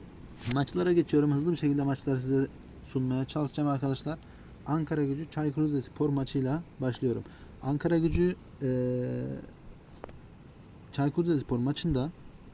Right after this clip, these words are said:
güzel bir maç bekliyorum. Seyircisiz maç olacak ama seyircisiz maç olmasına rağmen güzel bir maç bekliyorum. Ee, Ankara Gücü'nün Çaykur Rize'nin ma-, goller bulabileceğini düşünüyorum ama Ankara Gücü'nün bu maç için, bu maçın,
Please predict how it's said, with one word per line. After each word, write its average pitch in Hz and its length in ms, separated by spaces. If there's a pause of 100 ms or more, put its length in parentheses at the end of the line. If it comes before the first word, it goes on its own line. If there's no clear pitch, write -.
(920)
güzel 165 340
bir 160 40
maç 127 260
bekliyorum. 113 380
Seyircisiz 147 540
maç 127 220
olacak 117 280
ama 170 180
seyircisiz 143 420
maç 151 260
olmasına 147 380
rağmen 143 220
güzel 143 300
bir 131 60
maç 147 240
bekliyorum. 151 400 (520)
Ee, 117 300
Ankara 151 340
Gücü'nün 131 440 (380)
Çaykur 135 340
Rize'nin 127 400
ma-, 127 80 (120)
goller 131 360
bulabileceğini 127 600
düşünüyorum 170 340
ama 110 180 (460)
Ankara 160 360
Gücü'nün 131 440
bu 156 60
maç 156 220
için, 156 280 (180)
bu 139 100
maçın, 143 320